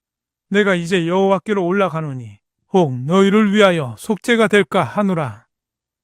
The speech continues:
하고 모세가 여호와께로 다시 나아가 여짜오되, 슬프도소이다.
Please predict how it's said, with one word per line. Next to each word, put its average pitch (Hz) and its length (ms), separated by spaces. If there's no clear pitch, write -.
하고 151 560
모세가 175 600
여호와께로 190 640
다시 170 300
나아가 131 560
여짜오되, 127 760
슬프도소이다. 160 1200